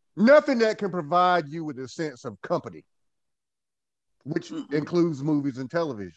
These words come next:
Speaker 1: and phone calls that you don't need to make. And you can have a lantern, you can have a blanket, you can have whatever food you wanna have. And, and also, the, let's say that the house is closed up, so there's no chance that anybody will be able to,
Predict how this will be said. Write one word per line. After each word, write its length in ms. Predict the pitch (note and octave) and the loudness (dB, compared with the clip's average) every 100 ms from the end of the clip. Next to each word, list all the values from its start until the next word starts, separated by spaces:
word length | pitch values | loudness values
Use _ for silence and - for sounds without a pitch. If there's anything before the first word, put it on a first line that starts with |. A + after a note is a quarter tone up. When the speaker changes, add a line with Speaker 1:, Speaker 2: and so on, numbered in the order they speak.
| _ _ _ _ | _ _ _ _
Speaker 1:
and 280 | B2+ A2+ - | -8 -8 -4
phone 240 | E3 D#3+ | 0 0
calls 420 | B2+ G#2 F2+ F#2+ | -2 -6 -6 -10
that 180 | F#2 G2+ | -10 -10
you 80 | A#2 | -8
don't 160 | A2 G2+ | -8 -8
need 140 | G2+ | -12
to 60 | G2 | -10
make. 240 | F#2+ E2+ _ _ - | -12 -14 _ _ -4
And 140 | D#3+ | -2
you 60 | E3+ | 2
can 120 | D#3 | 2
have 160 | C3+ | 2
a 40 | A2+ | 0
lantern, 580 | A#2+ E3 G#3+ G3+ G3+ G3+ _ _ | -2 0 0 -2 -10 -10 _ _
you 100 | C#3 | -6
can 80 | D3 | -2
have 120 | B2+ | -2
a 60 | A2 | -2
blanket, 520 | F#2+ F#3+ G#3 G3 F#3 - _ | 2 4 4 2 0 -2 _
you 80 | D3+ | -2
can 120 | D#3 | 2
have 180 | E3+ F#3 | 4 4
whatever 220 | G#3 G#3 | 0 0
food 340 | C4 B3 A#3 | -2 -2 -2
you 100 | D#3 | -6
wanna 240 | C#3 B2 A2 | -6 -6 -6
have. 280 | G#2 G2 G#2 _ _ _ - | -6 -8 -10 _ _ _ 2
And, 220 | A3 G#3+ | 4 4
and 180 | A3 G#3+ | 4 4
also, 540 | G#3+ A#3+ - A3 G3 F#3 _ _ _ _ _ | 6 4 4 2 2 -2 _ _ _ _ _
the, 260 | E3 F3 F#3+ | -2 2 2
let's 180 | A#3+ G3+ | 2 0
say 140 | G3 F3+ | 0 -2
that 80 | |
the 120 | D3+ C#3+ | -2 -2
house 280 | D3+ C#3+ | 0 -2
is 100 | B2 - | -8 -6
closed 380 | D3+ C#3+ B2+ | -2 -2 -2
up, 140 | B2+ A2 | -4 -4
so 140 | - | 0
there's 220 | C#3 B2+ | 0 0
no 100 | C3 | -4
chance 320 | B2 D#3+ C#3 A2 | -4 -4 -6 -8
that 100 | A#2 | -6
anybody 380 | D#3+ C#3+ B2 A2 | -4 0 0 0
will 120 | A2+ | -4
be 180 | G2+ A2+ | -6 -6
able 160 | A2 | -6
to, 80 | G#2 | -8